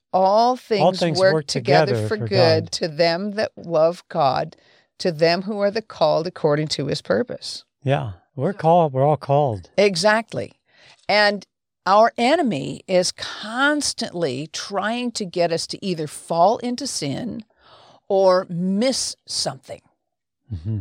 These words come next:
Speaker 1: Either we're intending to do something, we don't get it done, or, or we fall into something that we, we shouldn't do,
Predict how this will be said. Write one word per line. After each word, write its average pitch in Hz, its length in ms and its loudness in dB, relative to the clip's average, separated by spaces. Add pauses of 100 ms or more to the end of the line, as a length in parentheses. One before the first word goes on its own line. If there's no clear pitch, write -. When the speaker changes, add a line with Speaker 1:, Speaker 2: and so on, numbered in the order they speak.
Speaker 1:
Either 202 420 0
we're 170 400 -6
intending 247 640 0
to 254 80 -4
do 240 220 0
something, 233 440 -2
we 180 120 -2
don't 202 200 -2
get 220 160 0
it 190 140 -4
done, 214 380 0
or, 165 340 -4
or 156 380 -2
we 156 240 -10 (600)
fall 208 380 0
into 196 180 -4
something 190 360 -4
that 180 160 -4
we, 165 260 -4 (380)
we 165 180 -2
shouldn't 226 380 2
do, 190 400 0